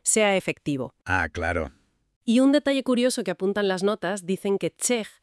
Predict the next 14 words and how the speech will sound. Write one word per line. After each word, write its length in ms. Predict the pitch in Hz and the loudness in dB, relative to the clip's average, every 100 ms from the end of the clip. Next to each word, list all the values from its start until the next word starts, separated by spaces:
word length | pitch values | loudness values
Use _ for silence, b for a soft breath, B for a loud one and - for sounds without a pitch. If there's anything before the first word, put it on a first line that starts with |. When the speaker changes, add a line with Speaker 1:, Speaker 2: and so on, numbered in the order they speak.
| _ | _
Speaker 1:
no 240 | 196 208 220 | 2 2 2
tiene 380 | 233 233 196 | 2 2 4
hijas 480 | 247 359 - 135 170 | 2 2 -4 -10 -6
explícitamente 800 | 185 - 185 185 170 165 160 156 | -8 -6 -6 -6 -2 0 0 -2
en 120 | 165 160 | -2 -2
este 200 | - 160 | -4 -4
contexto, 600 | 143 139 143 - - - B B B B | -2 -2 -6 -10 -16 -20 B B B B
como 180 | 226 233 | 4 6
sugiriendo 720 | 233 - 190 202 254 190 202 | 2 0 2 2 2 0 0
que 100 | 175 | -2
la 120 | 151 | -2
tarea 280 | 147 165 180 | -2 0 0
de 120 | 143 | 0
Chez, 480 | - - 254 208 | -2 0 0 -4